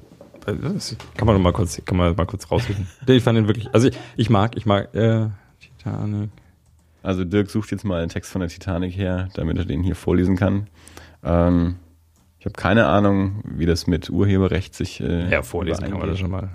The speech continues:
Speaker 1: <laughs> Ich glaube auch nicht, dass die Titanic uns
Speaker 2: Uns
Speaker 1: jetzt
Speaker 2: folgen ja
Speaker 1: verklagt.
Speaker 2: jetzt plötzlich Piraten auf Twitter.
Speaker 1: Echt? Äh,
Speaker 2: Ja.
Speaker 1: so richtige?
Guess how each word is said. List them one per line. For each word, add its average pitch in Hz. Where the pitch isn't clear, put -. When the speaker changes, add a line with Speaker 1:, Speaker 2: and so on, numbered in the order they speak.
Speaker 1:
<laughs> -
Ich 113
glaube 92
auch 87
nicht, 101
dass 95
die 92
Titanic 92
uns 120
Speaker 2:
Uns -
Speaker 1:
jetzt 95
Speaker 2:
folgen 135
ja 151
Speaker 1:
verklagt. 123
Speaker 2:
jetzt -
plötzlich 131
Piraten 92
auf 87
Twitter. 90
Speaker 1:
Echt? -
Äh, 113
Speaker 2:
Ja. 85
Speaker 1:
so 107
richtige? 202